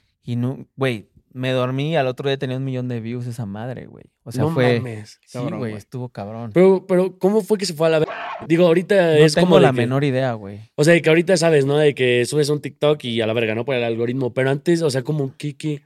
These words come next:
Speaker 3: Pero en, en un inicio eras tú solito, ¿no?
Speaker 2: ¿Cómo
Speaker 1: En
Speaker 2: cuántos
Speaker 1: un
Speaker 2: seguidores
Speaker 1: inicio
Speaker 2: tenías ahí?
Speaker 1: No me acuerdo, güey. No
Speaker 3: Apenas
Speaker 1: sé,
Speaker 3: había YouTube,
Speaker 1: tres mil
Speaker 3: güey.
Speaker 1: seguidores, no
Speaker 2: Ok,
Speaker 1: sé.
Speaker 2: ok,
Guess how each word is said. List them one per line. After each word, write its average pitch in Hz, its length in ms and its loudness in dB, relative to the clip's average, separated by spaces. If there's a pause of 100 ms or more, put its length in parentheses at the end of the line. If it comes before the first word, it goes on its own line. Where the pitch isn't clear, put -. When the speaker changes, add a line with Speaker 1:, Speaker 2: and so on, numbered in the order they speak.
Speaker 3:
Pero 180 140 0
en, 185 100 -2
en 196 120 4
un 226 120 4
inicio 233 280 0
eras 202 160 0
tú 170 100 -4
solito, 156 340 -4
¿no? 117 220 -8 (140)
Speaker 2:
¿Cómo 185 140 4
Speaker 1:
En 202 40 4
Speaker 2:
cuántos - 180 6
Speaker 1:
un - 40 4
Speaker 2:
seguidores 196 320 8
Speaker 1:
inicio 190 40 -4
Speaker 2:
tenías 151 340 4
ahí? 123 200 0 (1600)
Speaker 1:
No 123 180 -8
me 98 100 -12
acuerdo, 123 460 -6
güey. 107 160 -14
No 117 120 -10
Speaker 3:
Apenas 156 220 0
Speaker 1:
sé, 127 60 0
Speaker 3:
había 139 140 0
YouTube, 143 80 4
Speaker 1:
tres 127 180 0
mil 156 240 4
Speaker 3:
güey. - 120 0
Speaker 1:
seguidores, 143 600 2
no 143 160 0
Speaker 2:
Ok, 143 100 0
Speaker 1:
sé. 147 300 4
Speaker 2:
ok, 135 180 -4